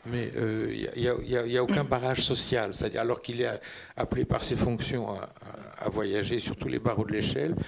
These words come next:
on a l'impression que tous les barreaux se valent à ses yeux, pour peu qu'il y ait ce détail, cette chose qui, qui,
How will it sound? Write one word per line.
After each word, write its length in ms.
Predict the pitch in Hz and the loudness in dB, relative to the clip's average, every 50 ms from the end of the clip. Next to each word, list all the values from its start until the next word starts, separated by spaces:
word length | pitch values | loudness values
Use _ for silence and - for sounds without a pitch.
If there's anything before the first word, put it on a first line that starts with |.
| - - - - - | -6 -8 -10 -10 -10
on 80 | - 113 | -6 -6
a 80 | 113 120 | -4 -4
l'impression 440 | 120 - - 120 113 - - 147 | -2 0 0 0 0 0 0 -2
que 120 | 139 - 120 | 0 0 -2
tous 140 | - - 123 | 0 2 0
les 100 | 117 113 | 2 2
barreaux 280 | - 117 113 139 147 | 2 0 4 4 2
se 140 | 123 - 120 | 4 4 0
valent 320 | 113 110 110 110 113 113 - | 0 2 2 2 2 2 2
à 100 | 120 117 | 2 2
ses 320 | 117 - 131 113 - 117 | 4 4 2 2 2 2
yeux, 220 | 120 135 151 160 151 - - - - - | 4 4 4 4 4 0 -8 -12 -6 0
pour 180 | - 117 - | 0 0 2
peu 200 | - - 151 160 | 4 6 6 6
qu'il 400 | 156 - - - 156 160 170 165 156 - - - - - - | 6 4 4 6 6 8 8 4 2 -2 -10 -14 -14 -14 -14
y 220 | - 117 117 113 | -10 -4 0 2
ait 120 | 127 127 123 | 2 2 2
ce 140 | - - | 2 0
détail, 640 | 127 - 113 113 - - 131 131 135 135 120 123 123 - | 2 4 4 4 4 2 0 0 0 0 0 -2 -2 -2
cette 280 | - - 123 - - | -2 -4 -4 -4 -6
chose 320 | - - 131 131 123 110 - | -4 -2 -2 -2 -2 -4 -6
qui, 200 | - 120 107 - | -6 -6 -6 -6
qui, 180 | - - - | -8 -14 -18